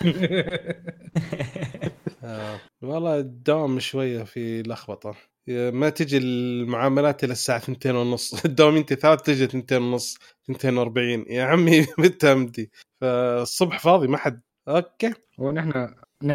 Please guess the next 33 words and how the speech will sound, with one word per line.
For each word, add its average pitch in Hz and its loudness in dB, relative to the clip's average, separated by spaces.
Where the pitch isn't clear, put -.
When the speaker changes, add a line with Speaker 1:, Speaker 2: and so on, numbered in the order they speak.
Speaker 1:
نحن 139 0
كنا 131 2
عشان 110 -4
شغالين 120 0
مع 107 -2
وزارة 120 -2
الثقافة 113 -4
في 98 -12
برنامج 104 -4
جدة 110 -4
التاريخية، 117 -2
فقبل 101 2
Speaker 2:
مم. 127 -2
Speaker 1:
رمضان 117 -2
كان 110 -6
شغل 120 -4
استنفار. 110 -6
الحين 143 -2
شوية 151 0
هدي 139 -4
الموضوع 117 0
عشان 107 -6
خلاص 113 -6
بدأنا، 107 -8
بس 101 -12
قبلها 127 2
كانت 123 -2
ترتيبات، 120 -2
آه، 95 -10
يعني 98 -12
ماخذة 110 -2
وقتنا 107 -4
كله. 101 -10